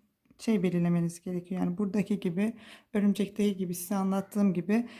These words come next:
yani bir, bir çizgi belirleyin kendi kafanızda. Onda ilerleyin demiştim. Dairede de aynı şekilde arkadaşlar, hani bir yuvarlak kısım belirleyip onun etrafında, e, gitmek gerekiyor.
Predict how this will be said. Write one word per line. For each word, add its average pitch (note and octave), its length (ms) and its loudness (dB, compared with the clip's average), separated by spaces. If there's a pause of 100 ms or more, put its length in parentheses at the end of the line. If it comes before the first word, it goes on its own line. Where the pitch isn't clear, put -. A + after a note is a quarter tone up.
(160)
yani G3 220 4
bir, A3 360 4
bir A3+ 40 2
çizgi G#3+ 460 0
belirleyin E3 420 2
kendi F3+ 300 0
kafanızda. F3+ 760 -6 (140)
Onda G3+ 540 2 (300)
ilerleyin G3 600 4 (120)
demiştim. F3+ 480 -6 (380)
Dairede C4 420 2
de C4+ 60 2
aynı G3 180 2
şekilde F#3+ 380 -4
arkadaşlar, F#3+ 600 -4
hani G#3 260 2
bir A3+ 200 4 (300)
yuvarlak G#3 560 0 (760)
kısım G#3+ 360 0
belirleyip F3+ 560 0 (500)
onun A#3 220 4
etrafında, F#3 840 0
e, F3 360 0
gitmek - 460 -4
gerekiyor. G3 640 -2